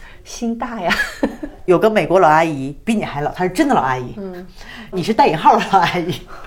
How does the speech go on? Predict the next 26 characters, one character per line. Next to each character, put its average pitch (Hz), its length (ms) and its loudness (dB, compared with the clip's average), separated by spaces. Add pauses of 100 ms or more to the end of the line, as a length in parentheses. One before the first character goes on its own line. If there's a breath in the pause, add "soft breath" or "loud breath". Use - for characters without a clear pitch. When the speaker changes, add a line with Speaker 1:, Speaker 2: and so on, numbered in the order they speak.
(140)
Speaker 1:
<laughs> - 440 -6
我 196 80 4
喝 - 180 2
口 - 160 4
水 - 220 0
压 196 140 2
压 208 120 4
惊。 226 320 0 (100)
Speaker 2:
对， 185 200 2
Speaker 1:
继 - 40 -4
续。 - 40 0
Speaker 2:
然 262 100 4
后 277 80 4
她 285 160 4
就 339 160 6
是 269 260 0 (460 loud breath)
被 269 140 0
咬 226 180 4
了， 165 120 -2
然 180 120 6
后 233 60 6
腿 190 300 0
上 202 180 4
我 160 80 2
一 147 60 -2
看， - 400 -2